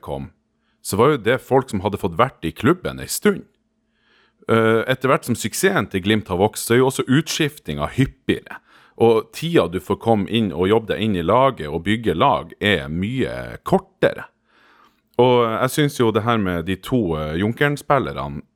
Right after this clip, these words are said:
er et sånt signal om viljen til å bygge og bruke tid på, eh, spillere som er noe jeg tror Glimt er ganske god på.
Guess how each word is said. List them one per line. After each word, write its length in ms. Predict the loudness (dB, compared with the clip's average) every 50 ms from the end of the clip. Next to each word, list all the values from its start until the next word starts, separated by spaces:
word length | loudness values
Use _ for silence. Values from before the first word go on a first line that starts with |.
| _ _ _ 0
er 640 | 2 2 2 0 -2 -4 -8 -8 -8 -10 -10 -12
et 100 | -12 -6
sånt 160 | -4 -4 -4 -2
signal 560 | -4 -4 -2 0 0 2 2 0 0 -2 -2
om 140 | -4 -2 -2
viljen 380 | -2 -2 0 0 -2 -2 -2 -4
til 120 | -6 -6 -6
å 60 | -8 -4 _
bygge 480 | 0 0 0 -2 -8 -6 -2 0 0 0 -2 -6 _ _ _ _ _ _ _ _
og 140 | -2 -2 0
bruke 260 | 0 -2 -2 -4 _ _ -12
tid 400 | -4 -2 -2 -2 -2 -6 -12 _ _ _ _ -2
på, 140 | 0 2 2 2 -2 -6 -8
eh, 240 | -10 -10 -10 -10 -10
spillere 500 | -10 -2 0 0 2 2 0 -2 -4 -6
som 200 | -6 -8 -8 -6 -2
er 300 | 0 0 0 0 -2 -6 _ _ _ _ _ _ _ _ 0
noe 200 | 0 0 0 0 -2
jeg 200 | -2 -2 -2 -4 -8 _ _ _ _ -8
tror 360 | -6 -2 0 0 0 0 -2 -2
Glimt 300 | -2 -4 -4 -2 -4 -4
er 60 | -2
ganske 260 | -2 -2 -2 -4 -4 -2
god 240 | 0 0 0 0 -4
på. 160 | -8 -14